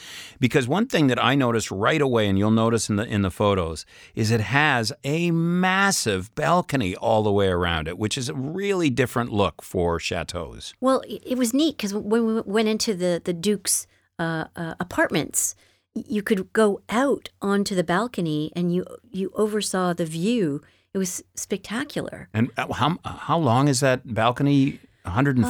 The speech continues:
Speaker 1: forty
Speaker 2: Uh, yeah.
Speaker 1: meters or
Speaker 2: Yep,
Speaker 1: feet?
Speaker 2: hundred
Speaker 1: Met-
Speaker 2: no, meters.
Speaker 1: Holy, a hundred and forty meters. Like, that's, that's a couple of football. That's more than one football field.
Speaker 2: Yeah, I think it's unique in France
Speaker 1: Yeah.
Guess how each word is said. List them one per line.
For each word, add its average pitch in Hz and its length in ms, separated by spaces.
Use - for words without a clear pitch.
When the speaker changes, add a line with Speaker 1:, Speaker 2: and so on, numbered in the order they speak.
Speaker 1:
forty 131 240
Speaker 2:
Uh, 120 420
yeah. 101 280
Speaker 1:
meters 294 380
or - 80
Speaker 2:
Yep, - 80
Speaker 1:
feet? - 220
Speaker 2:
hundred 190 280
Speaker 1:
Met- 135 200
Speaker 2:
no, 220 220
meters. 190 480
Speaker 1:
Holy, 170 600
a 110 60
hundred 185 240
and 160 100
forty 156 340
meters. 110 440
Like, 139 160
that's, 202 320
that's - 120
a - 60
couple 175 260
of 85 80
football. 147 320
That's 160 220
more 151 160
than 123 180
one 123 160
football 117 400
field. 69 360
Speaker 2:
Yeah, 170 220
I 175 60
think 254 200
it's 311 140
unique 208 380
in 175 100
France - 520
Speaker 1:
Yeah. 123 280